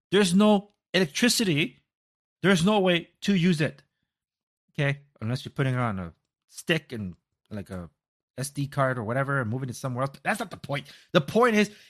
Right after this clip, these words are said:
if it's not tangible, I truly don't care. <laughs>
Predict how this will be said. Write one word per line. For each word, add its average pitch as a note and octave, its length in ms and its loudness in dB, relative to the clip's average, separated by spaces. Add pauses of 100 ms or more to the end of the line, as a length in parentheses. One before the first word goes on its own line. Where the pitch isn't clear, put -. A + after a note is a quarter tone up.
if G3+ 200 2
it's - 180 -4
not A3+ 260 0
tangible, D3+ 800 0 (240)
I D#3+ 100 0
truly D#3+ 720 -4 (140)
don't C3+ 320 2
care. G2+ 460 -4
<laughs> - 40 -20